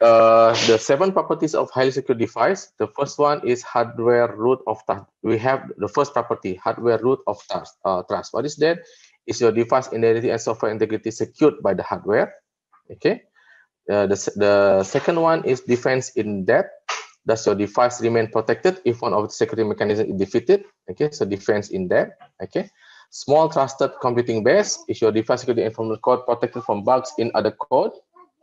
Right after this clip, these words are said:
Okay. Dynamic compartment. Can your device security enforce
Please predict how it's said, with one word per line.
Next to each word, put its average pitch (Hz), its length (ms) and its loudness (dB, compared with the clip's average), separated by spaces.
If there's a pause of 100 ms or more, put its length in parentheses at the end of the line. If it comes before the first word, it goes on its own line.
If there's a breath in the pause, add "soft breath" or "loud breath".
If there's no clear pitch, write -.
(280)
Okay. 196 320 -4 (640 loud breath)
Dynamic 143 420 2
compartment. 139 720 -2
Can 117 140 0
your 117 80 2
device 123 280 0
security 123 380 0
enforce 113 340 -2